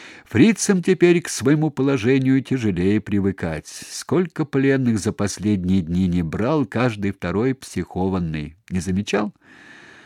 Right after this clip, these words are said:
"Замечал другое. Сдаются ещё мало". "И это придёт", — сказал Зырянов. "В армии, как в человеке, главное, жила есть.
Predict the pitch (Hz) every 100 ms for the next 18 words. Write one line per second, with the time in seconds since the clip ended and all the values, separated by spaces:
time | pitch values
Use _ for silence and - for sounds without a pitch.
0 | - - 110 139 170 160 139 131 117 127
1 | 107 82 76 - _ _ - 80 87 87
2 | 135 - - 139 87 - 92 120 82 78
3 | 73 71 - _ _ _ _ 196 180 147
4 | 143 131 131 127 117 120 120 - - _
5 | - 110 101 104 92 104 101 95 95 90
6 | 69 117 180 170 151 113 95 92 - -
7 | - 95 95 143 151 123 98 90 101 143
8 | 139 127 123 98 85 113 127 120 107 92
9 | - - -